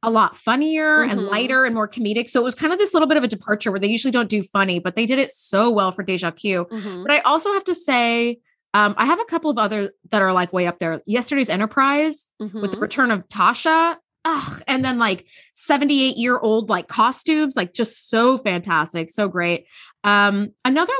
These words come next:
Speaker 1: like, offshoot fun one was Captain's Holiday with him and Vash and the
Speaker 2: Mm-hmm.
Speaker 1: Horgon and the Tox Utot and all that, like,
Speaker 2: <laughs>
Speaker 1: and Indiana Jones meets Picard. Like, that was really fun.
Speaker 2: Mm-hmm.
Speaker 1: Um, and of course, we just did review The Best of Bo-,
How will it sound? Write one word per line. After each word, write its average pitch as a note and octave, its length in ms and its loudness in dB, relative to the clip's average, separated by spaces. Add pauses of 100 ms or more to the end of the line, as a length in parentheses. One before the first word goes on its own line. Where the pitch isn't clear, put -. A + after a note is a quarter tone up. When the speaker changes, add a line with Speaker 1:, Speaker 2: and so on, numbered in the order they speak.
Speaker 1:
like, - 240 -2
offshoot A#3 340 -4
fun C#4+ 200 2
one D4+ 120 2
was A#3 140 0
Captain's F#3 380 -2
Holiday E3+ 560 -2 (260)
with G3+ 140 -4
him D4+ 200 4
and G3+ 160 0
Vash B3 380 2
and G3+ 80 -4
the E3+ 60 -2
Speaker 2:
Mm-hmm. B3 300 0
Speaker 1:
Horgon B3 460 0
and F#3+ 80 -8
the F3 60 -8
Tox A#3+ 360 -4
Utot C4 400 0
and A#3+ 100 -4
all A#3+ 140 2
that, B3 220 0
like, G3+ 200 0 (180)
Speaker 2:
<laughs> D4+ 140 -6
Speaker 1:
and A#3+ 140 -2
Indiana C4+ 400 2
Jones A#3 420 -2
meets A3+ 200 -4
Picard. B3 640 0
Like, F#3 160 -4 (100)
that A3 200 2
was A3+ 160 -8
really F#3+ 160 -6
fun. F3 400 -2
Speaker 2:
Mm-hmm. G#3+ 420 -6
Speaker 1:
Um, A3 280 0
and C#4 100 4
of D4 80 -2
course, C#4+ 260 0
we D4+ 120 0
just D#4 260 -2
did B3+ 140 2
review F#3 280 0
The F3+ 80 -2
Best F#3+ 240 -2
of F#3 100 -4
Bo-, F#3 120 -2